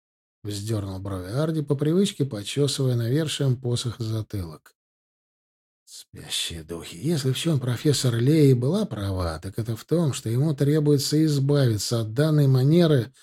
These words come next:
до того момента, как он поставит в навершие накопитель. Кристалл Эрталайн вполне мог срезать часть его скальпа". "Нам требуется ваша помощь, капрал". "Я в отпуске", —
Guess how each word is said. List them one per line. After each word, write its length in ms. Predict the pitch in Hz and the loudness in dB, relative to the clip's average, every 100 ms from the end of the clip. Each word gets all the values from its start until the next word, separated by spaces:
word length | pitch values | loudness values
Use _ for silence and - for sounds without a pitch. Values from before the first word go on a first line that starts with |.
| _ - | _ -8
до 300 | 110 151 160 | -2 0 2
того 300 | 143 143 143 | 2 4 4
момента, 520 | 143 143 143 123 107 | 4 4 4 2 -2
как 200 | 113 107 | -8 -6
он 140 | 110 104 | -6 -4
поставит 560 | 110 - 135 123 107 | -4 -2 0 0 0
в 80 | 120 | 0
навершие 560 | 123 123 151 135 127 123 | 0 0 0 0 -2 -2
накопитель. 800 | 123 127 123 135 107 87 78 _ _ _ _ _ _ _ _ - | 0 -2 0 0 -2 -6 -16 _ _ _ _ _ _ _ _ -8
Кристалл 580 | 147 147 - 165 156 | -6 -6 -2 0 4
Эрталайн 600 | 151 135 139 143 160 156 | 4 2 0 2 4 2
вполне 460 | 131 - 135 156 170 | 0 0 0 2 4
мог 180 | 143 135 | 2 2
срезать 440 | 143 151 131 117 | 2 4 2 0
часть 360 | - 127 120 - | -2 -2 -2 -4
его 160 | 110 | -4
скальпа". 640 | 110 - 101 87 - 76 - _ _ _ _ _ _ _ _ _ _ _ _ | -6 -4 -6 -6 -12 -18 -18 _ _ _ _ _ _ _ _ _ _ _ _
"Нам 460 | 78 107 135 151 139 | -12 -2 2 2 4
требуется 580 | 156 165 160 151 156 | 4 4 4 2 4
ваша 260 | 160 151 156 | 4 4 4
помощь, 400 | 135 160 202 - | 2 4 4 2
капрал". 520 | 107 110 117 95 76 _ _ _ _ _ _ _ _ _ | -4 -6 -4 -4 -8 _ _ _ _ _ _ _ _ _
"Я 260 | - 117 | -10 -4
в 100 | 160 | 0
отпуске", — 560 | 170 - 123 - 147 | 0 -2 -8 -8 -8